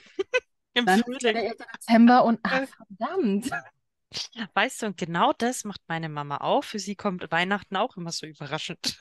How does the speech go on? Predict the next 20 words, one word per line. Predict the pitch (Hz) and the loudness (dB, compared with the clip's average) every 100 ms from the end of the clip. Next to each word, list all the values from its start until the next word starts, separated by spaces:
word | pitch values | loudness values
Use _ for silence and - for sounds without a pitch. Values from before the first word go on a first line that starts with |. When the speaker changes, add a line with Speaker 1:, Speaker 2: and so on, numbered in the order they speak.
| - | -2
Speaker 1:
<laughs> | - 466 571 - 302 | -2 -2 -2 -4 -2
Speaker 2:
Das | 294 247 277 | 0 2 0
ist, | 320 - | 0 0
ist | 330 | 2
für | 302 | 4
jeden, | 220 226 202 165 - | 6 6 4 0 0
seien | 240 240 | 6 8
wir | 247 | 8
ehrlich, | - 190 190 | 6 4 4
das | 202 - | 0 -2
ist | 247 - | -8 -2
für | 240 | 2
so | 214 | 4
gut | 208 240 - | 4 2 2
wie | 190 | -2
jeden. | 202 185 240 - - 214 - 381 403 - _ _ - - 311 294 269 - - - | 2 4 4 2 -4 -4 -2 -2 -4 -4 _ _ -18 -10 -4 -4 -6 -12 -8 0
Speaker 1:
Oh | 220 | 2
Speaker 2:
Du | 190 | 2
Speaker 1:
Mann. | 208 | 4
Speaker 2:
denkst, | 208 214 208 | 4 4 -2